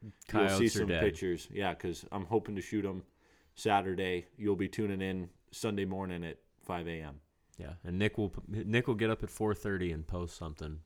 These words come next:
Speaker 2: just for Tom.
Speaker 1: Yeah. So that's, um, my little spiel.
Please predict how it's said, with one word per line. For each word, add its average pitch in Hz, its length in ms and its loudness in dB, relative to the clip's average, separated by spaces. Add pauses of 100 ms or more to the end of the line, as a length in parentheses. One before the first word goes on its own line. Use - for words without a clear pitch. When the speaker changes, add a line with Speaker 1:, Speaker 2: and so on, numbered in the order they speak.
(140)
Speaker 2:
just 87 220 -10
for 80 140 -14
Tom. 78 260 -10 (180)
Speaker 1:
Yeah. 90 180 2 (1600)
So 90 240 -2
that's, 117 460 -4 (380)
um, 95 340 -8 (320)
my 101 140 -4
little 92 180 -2
spiel. 90 480 -4